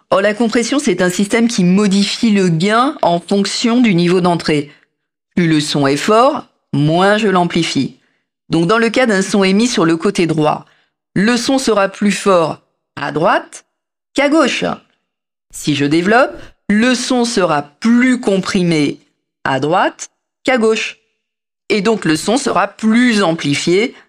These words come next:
à gauche qu'à droite. Si le gain n'est pas le même des deux côtés, alors les différences d'intensité sont modifiées. Le son est alors perçu à un endroit différent de celui où il a été émis.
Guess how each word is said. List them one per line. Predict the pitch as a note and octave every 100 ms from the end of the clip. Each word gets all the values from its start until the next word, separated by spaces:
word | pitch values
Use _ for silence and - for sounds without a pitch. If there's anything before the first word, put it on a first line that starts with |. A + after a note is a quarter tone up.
| _ -
à | C3+
gauche | C3 D3+ - - _ _
qu'à | C#3+
droite. | C3 - - - - _ _ _ _ _ -
Si | - C4
le | C#4+
gain | C#4 E4
n'est | A#3
pas | A3 C4
le | A#3
même | A3+ B3+ B3
des | F3+ E3+
deux | D#3+ G3 A3
côtés, | F#3+ D#3+ D#3+ C#3+ D3 _ _ _
alors | D#3+ F#3+ A3+
les | G3+
différences | F#3 A#3+ A#3 G#3+ A3
d'intensité | F3+ E3 D#3 - D#3+ A#3+
sont | A#3+ D#3+
modifiées. | D#3 F#3+ G#3 C4+ A3+ - _ _ _ _ _ _
Le | G#3 A#3
son | A#3 C#4+ A#3+
est | G3+
alors | F3+ E3 -
perçu | G#3 G#3+ - - A3 F#3+ - _ -
à | C#3+
un | D3+ E3+
endroit | G3+ A3+ G#3+ G#3+
différent | F#3 E3 G#3+ G#3 F#3+ D#3 E3 A3 E4 - _ _
de | D#3+ D#3 F3+
celui | D#3+ D#3 D3 A#3+
où | C4+
il | F3
a | D3
été | C#3+ A3+ A#3
émis. | G3